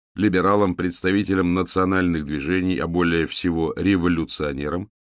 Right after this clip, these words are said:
уступок, перечисленных в манифесте, показалось мало. Негодование разразилось и в правых кругах,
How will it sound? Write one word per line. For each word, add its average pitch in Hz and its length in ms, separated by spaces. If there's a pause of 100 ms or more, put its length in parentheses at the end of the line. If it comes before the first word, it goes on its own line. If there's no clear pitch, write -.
(340)
уступок, 143 540
перечисленных 104 720
в 87 60
манифесте, 92 580
показалось 85 560
мало. 50 300 (480)
Негодование 104 600
разразилось 95 720
и 90 100
в - 120
правых 90 400
кругах, 62 440